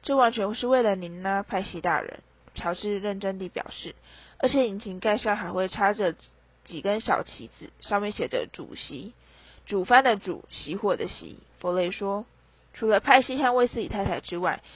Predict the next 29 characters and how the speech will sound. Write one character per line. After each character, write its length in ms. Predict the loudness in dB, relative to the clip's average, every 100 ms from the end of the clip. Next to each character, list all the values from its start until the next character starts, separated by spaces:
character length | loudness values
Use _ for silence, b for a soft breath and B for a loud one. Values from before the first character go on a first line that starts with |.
| B
所 180 | B 4
有 80 | 6
人 200 | 6 2
全 180 | -2 -4
都 140 | -2
笑 240 | 4 6 6
得 120 | 4
被 180 | 2 0
甜 240 | -2 -8
点 180 | -6 -6
呛 220 | -8 -12 -6
到。 140 | -8 _ _ b b b b b
“魔 120 | -4
法 180 | 6 6
部 100 | 6
为 140 | 4 4
什 100 | 2
么 80 |
要 100 | -2
拨 200 | 0 0
车 180 | 0 -2
子 140 | -2 -4
给 100 | -4
我 80 |
们 180 | -4 -8
用 220 | -10 -8
呢， 160 | -6 -8
父 200 | -8 -12
亲？” 340 | -10 -12 -14